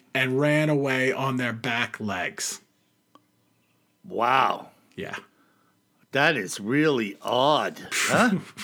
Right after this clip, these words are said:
Speaker 1: <laughs>
Speaker 2: Dogs running on their back legs, you know?
Speaker 1: Yeah, yeah, totally weird, right?
Speaker 2: Yeah, and,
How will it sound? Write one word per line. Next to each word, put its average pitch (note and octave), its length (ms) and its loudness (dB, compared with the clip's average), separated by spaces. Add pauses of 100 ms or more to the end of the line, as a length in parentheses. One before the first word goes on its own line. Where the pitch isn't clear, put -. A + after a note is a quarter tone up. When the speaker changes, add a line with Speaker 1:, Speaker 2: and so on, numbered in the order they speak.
(280)
Speaker 1:
<laughs> - 580 -20
Speaker 2:
Dogs F#3 400 4
running F3 360 4
on E3 140 4
their D#3 120 4
back D3+ 400 4
legs, D3 480 2
you A#2+ 100 0
know? C3+ 220 0
Speaker 1:
Yeah, - 220 -6 (200)
yeah, - 280 -10 (100)
totally F2 540 -6
weird, D#2+ 440 -14
right? F#2+ 220 -12 (560)
Speaker 2:
Yeah, D#3 300 4
and, F#3+ 180 4